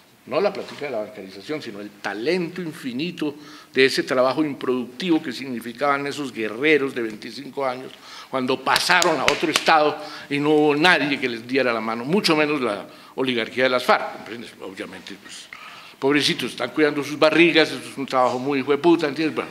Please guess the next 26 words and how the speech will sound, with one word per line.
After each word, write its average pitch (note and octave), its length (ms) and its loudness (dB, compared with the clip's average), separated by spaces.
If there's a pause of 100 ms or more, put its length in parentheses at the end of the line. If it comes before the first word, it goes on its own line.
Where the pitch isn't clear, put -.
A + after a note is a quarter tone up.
bien. C#3 160 4 (2000)
Entonces, A3 680 4 (320)
entonces, A3 680 2 (1700)
quedaron A3+ 380 6
los A#3+ 120 8
muchachos, - 680 2
son F3+ 220 2
como G3 240 2
doce G#2+ 300 0
mil, D3 280 -6
¿no? - 140 -18 (1120)
Por C#3+ 200 0
bajito, - 400 0
pues, - 200 -12 (240)
hay F#2 100 -14
muchos G#2 280 -12
que F#2+ 100 -14
no. F2+ 140 -16 (580)
Están F#3 300 4
los G3+ 100 8
de D3+ 120 6
Duarte A3+ 420 6
y, D#3+ 100 2
en C#3 100 -4
fin, G#3+ 200 -4 (140)
bueno, C#3 180 -2